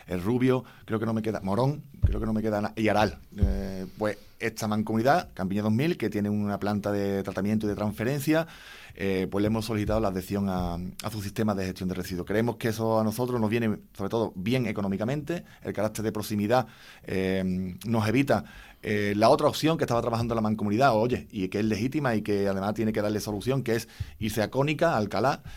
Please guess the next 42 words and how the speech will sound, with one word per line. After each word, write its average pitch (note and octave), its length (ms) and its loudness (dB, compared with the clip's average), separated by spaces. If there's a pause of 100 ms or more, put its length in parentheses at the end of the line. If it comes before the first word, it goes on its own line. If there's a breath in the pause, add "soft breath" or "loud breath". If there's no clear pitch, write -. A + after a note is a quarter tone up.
(180 loud breath)
Eh, G2 340 -2
esto G#2+ 180 -6
supone A2+ 360 0
un, G2+ 360 0
un G#2+ 80 -2
aumento G2+ 380 0
de, G2 300 2
de G2 120 -2
coste A#2+ 280 -2
que, G#2 260 -4 (240)
en G2 160 -8
cambio, G#2+ 220 0
nosotros A2 260 -4
si A#2 80 0
nos G2+ 120 0
vamos G2+ 240 -2
a, G2 240 0
a - 140 -6
Marchena G2+ 640 -2
no G2+ 200 -2
tendríamos G2+ 400 -2
que, F2+ 640 -4
que F#2+ 60 -8
asumirlo G2+ 420 -2
o G2+ 140 -2
sería G#2 180 -4
mucho, G#2+ 760 -2
eh, F#2 560 -6 (300 loud breath)
mucho A2 200 -2
menor G#2+ 280 2
que, F#2 420 -2
que F#2 80 -6
el F2+ 40 -6
que F2+ 120 -6
nos F2+ 80 -4
plantea F#2 400 -2
desde A2 160 0
la F#2+ 60 -2
mancomunidad F#2 340 -2
de F2+ 60 -2
municipios. F#2 380 -2
Nosotros G#2+ 280 -2